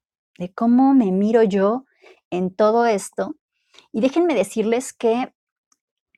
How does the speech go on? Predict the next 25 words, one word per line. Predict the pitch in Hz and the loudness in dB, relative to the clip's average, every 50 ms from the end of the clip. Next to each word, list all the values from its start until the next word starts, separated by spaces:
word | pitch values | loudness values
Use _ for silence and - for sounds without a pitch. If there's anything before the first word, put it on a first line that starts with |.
| _ _ _ _ _ _ - | _ _ _ _ _ _ -4
ganar | 202 226 226 240 247 262 277 285 311 330 | 0 2 4 6 6 6 6 4 4 4
autodominio | 349 339 - - 233 196 180 175 180 190 196 202 208 214 233 262 330 466 466 | 4 2 2 0 2 2 2 2 0 0 -2 -2 -2 -4 -4 -4 -6 -6 -6
o | - 190 180 175 | -6 -6 -6 -4
ganar | 185 202 190 190 196 202 208 220 226 - - | -4 -4 -4 -2 -2 -2 -2 -2 -4 -8 -12
dominio | - 226 220 220 220 220 220 220 214 208 208 - | -8 -4 -2 0 0 0 0 -2 -2 -4 -6 -4
propio | 214 202 196 196 - 226 240 269 320 - _ _ _ | -2 -2 -2 -2 -2 -4 -6 -6 -6 -8 _ _ _
tiene | - 233 220 220 226 233 | -4 -2 0 0 0 0
un | 254 262 | 0 -2
camino | 269 233 196 196 202 202 202 214 226 233 | -2 -4 -4 -2 -2 0 0 -2 -2 -2
que | - 233 208 | 0 0 0
es | 202 202 - | 0 0 -2
sencillo. | - 220 208 214 208 - 262 233 202 170 - 202 - _ _ _ _ _ _ _ _ _ _ _ _ | -2 -2 -2 -2 -2 -2 -4 -2 -2 -4 -8 -12 -14 _ _ _ _ _ _ _ _ _ _ _ _
Realmente | - 190 214 233 247 254 254 262 269 277 - 226 | 0 2 2 2 2 2 2 4 4 4 4 4
el | 202 196 | 4 4
camino | - 214 214 226 254 269 302 381 381 | 4 4 6 6 6 6 6 6 6
para | - - 185 131 | 4 4 4 2
hacerlo | - - - 220 233 277 311 427 - | 2 2 2 0 2 2 0 0 0
es | - 214 - | -2 -2 -4
sencillo, | - 202 196 196 - - 165 - - - _ _ _ _ _ | -4 -6 -6 -6 -8 -10 -12 -12 -14 -20 _ _ _ _ _
es | - - | -6 0
muy | 240 247 269 285 285 | 2 4 4 4 4
sencillo. | 277 - 202 185 202 - - - - - - _ _ _ _ _ _ _ _ _ _ _ _ _ _ _ _ _ _ _ _ _ _ _ _ _ _ _ _ _ _ _ _ _ _ _ _ _ _ _ _ _ - | 2 0 -4 -6 -8 -8 -12 -12 -14 -16 -20 _ _ _ _ _ _ _ _ _ _ _ _ _ _ _ _ _ _ _ _ _ _ _ _ _ _ _ _ _ _ _ _ _ _ _ _ _ _ _ _ _ -6
Eh, | 214 214 208 208 208 - | -4 -2 -2 -2 0 2
no | 233 220 240 247 | 4 4 6 6
necesariamente | 254 269 285 285 - 247 247 - 262 226 233 226 240 247 240 240 240 254 247 233 226 214 - 185 180 202 240 | 6 6 6 4 2 0 0 0 0 2 2 2 2 2 4 4 4 4 4 2 0 0 -2 -2 -2 -4 -6